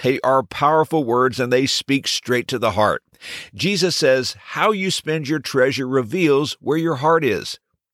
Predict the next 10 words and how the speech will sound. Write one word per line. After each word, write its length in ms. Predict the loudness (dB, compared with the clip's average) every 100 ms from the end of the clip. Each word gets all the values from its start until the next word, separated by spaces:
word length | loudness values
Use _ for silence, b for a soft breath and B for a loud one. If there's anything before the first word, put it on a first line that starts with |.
| _ -14
And 100 | -4
today 240 | 2 2
we 180 | 4 2
have 140 | 2
two 160 | 0 -4
treasures, 580 | 2 2 0 -8 -12 -14 -10
time 420 | -2 0 0 -4 _ _ _ _ -8
and 160 | -6
financial 460 | -2 0 0 -2 -2
resources. 720 | -2 -2 -4 -4 -6 -12